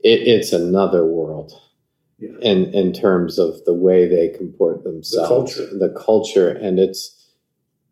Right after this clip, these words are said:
Speaker 1: you know, New Yorkers do get a bad rap that they're not nice people. I think they actually were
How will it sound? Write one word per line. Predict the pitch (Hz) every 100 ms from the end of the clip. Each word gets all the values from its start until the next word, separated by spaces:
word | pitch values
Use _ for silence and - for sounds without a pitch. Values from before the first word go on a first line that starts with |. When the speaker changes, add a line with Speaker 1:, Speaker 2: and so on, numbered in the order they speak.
| _ -
Speaker 1:
you | 120
know, | 107 104 101
New | 139 147
Yorkers | 143 131 101 90 -
do | 123
get | 110 95
a | 82
bad | 76 95 95 92
rap | 87 92 98 98
that | 101 82
they're | 87
not | 82 87 90 - -
nice | 90 87 90 -
people. | - - - - - -
I | 110
think | - 196 202
they | 117 -
actually | 95 101 - 98 82
were | 87 107